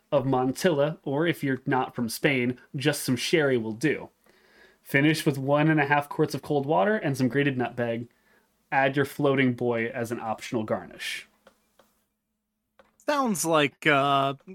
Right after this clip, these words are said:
Speaker 2: kind of vaguely like a Manhattan.
Speaker 1: Yeah. It, honestly, like, if
Speaker 2: Which I
Speaker 1: I
Speaker 2: happen to love.
Speaker 1: Yeah, if, if I was throwing a party, honestly, and everyone I knew at the party loved brandy, I would definitely try this.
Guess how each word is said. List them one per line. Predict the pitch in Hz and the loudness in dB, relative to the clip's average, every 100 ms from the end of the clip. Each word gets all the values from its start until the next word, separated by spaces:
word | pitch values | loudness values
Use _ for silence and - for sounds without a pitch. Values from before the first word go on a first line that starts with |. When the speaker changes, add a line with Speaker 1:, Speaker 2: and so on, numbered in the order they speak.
| - | -18
Speaker 2:
kind | - 330 381 | -14 -6 -4
of | 156 | -4
vaguely | 135 170 196 220 | -2 -2 0 -2
like | 160 156 147 | 0 0 -2
a | |
Manhattan. | 147 135 123 127 170 220 233 - _ | -4 -4 -4 -4 -4 -4 -4 -8 _
Speaker 1:
Yeah. | 403 - - _ | -8 -8 -16 _
It, | 294 294 - | 0 0 2
honestly, | 285 403 - 202 | 2 4 4 4
like, | 175 160 - _ _ _ _ | 4 0 -10 _ _ _ _
if | 175 | 4
Speaker 2:
Which | 185 - | 6 6
I | 170 | 6
Speaker 1:
I | |
Speaker 2:
happen | 170 165 156 | 4 2 0
to | 147 | -2
love. | 160 185 - | 0 -2 0
Speaker 1:
Yeah, | - - - | 2 2 2
if, | 202 | 2
if | 247 240 | 4 4
I | 330 | 2
was | 349 | 2
throwing | 294 | 2
a | 262 | 2
party, | - 208 262 | 2 2 4
honestly, | 262 208 233 - 277 294 - | 4 4 2 2 2 0 2
and | 190 185 180 | 2 2 2
everyone | 185 185 208 208 202 | 2 4 4 4 4
I | 180 | 4
knew | 160 165 180 | 4 4 4
at | 170 156 | 0 -2
the | |
party | - 151 160 | 0 2 4
loved | 123 139 127 | 4 2 0
brandy, | 120 113 135 165 185 | 2 2 4 2 2
I | |
would | 156 127 | 0 0
definitely | - 180 165 131 120 | 0 0 0 -2 0
try | 113 98 | -2 -4
this. | 90 131 - - | -4 -2 -2 -4